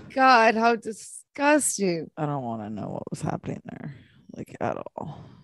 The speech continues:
Speaker 1: I wonder, I can't believe they get a can of soda in jail. It seems very dangerous. You could really slice and dice somebody with that.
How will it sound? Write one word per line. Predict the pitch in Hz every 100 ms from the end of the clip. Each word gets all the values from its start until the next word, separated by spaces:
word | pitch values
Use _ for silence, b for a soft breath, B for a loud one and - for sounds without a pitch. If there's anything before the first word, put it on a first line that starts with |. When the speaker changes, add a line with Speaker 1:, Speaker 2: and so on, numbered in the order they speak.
| B _
Speaker 1:
I | -
wonder, | 240 359 349 - -
I |
can't | 190 254
believe | 254 247
they | 196
get | 196
a | 185
can | - 185 190
of | 175
soda | - 180 170 165 -
in | 160 156 147 b b b b - 160
jail. | 175 202 190
It | 147
seems | - 226
very | 220 208
dangerous. | 160 165 220 160 143 143
You | -
could | -
really | 175 180
slice | 156 - 180 -
and | 160 139
dice | 156 214
somebody | - - 143 143
with | 139 139
that. | 143 139